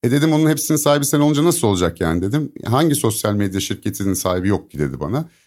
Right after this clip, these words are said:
Çok ikna edici konuşuyor Elon Musk. <laughs> Üzerine modellenmiş yapay zeka, onu baştan söyleyeyim.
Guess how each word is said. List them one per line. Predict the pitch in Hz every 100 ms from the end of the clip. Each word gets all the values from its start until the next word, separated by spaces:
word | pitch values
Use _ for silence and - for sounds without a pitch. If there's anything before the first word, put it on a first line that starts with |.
| _ -
Çok | 233
ikna | 190 175 190
edici | 151 135
konuşuyor | - 131 117 107 113
Elon | 104 139
Musk. | 110 - - - -
<laughs> | -
Üzerine | 123 127 156
modellenmiş | 127 113 110 131 120 127 185 -
yapay | 120 123 117
zeka, | 104 113 151
onu | 120 123
baştan | 110 - -
söyleyeyim. | - 110 82 67